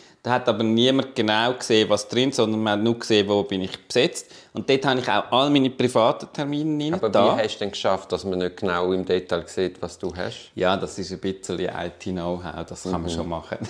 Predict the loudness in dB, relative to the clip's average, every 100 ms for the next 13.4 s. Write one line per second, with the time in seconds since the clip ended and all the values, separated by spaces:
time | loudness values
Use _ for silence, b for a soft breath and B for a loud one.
0 | -6 -6 -6 -14 -18 -20 -4 -4 -2 -12
1 | -14 -18 _ B B B B B 2 4
2 | 4 2 -2 -4 B B B B B _
3 | _ _ 4 4 4 0 0 2 4 4
4 | 4 4 4 4 2 -2 -4 -2 0 2
5 | 2 6 8 8 6 -2 -4 -2 -2 -2
6 | -6 -6 0 2 2 0 -6 -12 _ 2
7 | 2 -2 -10 -4 -2 2 2 2 0 0
8 | 0 -2 -2 -2 0 2 2 0 0 0
9 | 2 2 -2 2 4 4 2 B B B
10 | B _ _ -2 2 4 6 4 4 -2
11 | 0 2 2 2 2 0 0 2 2 0
12 | -2 0 0 -2 -8 -2 0 0 -2 -2
13 | 0 0 -2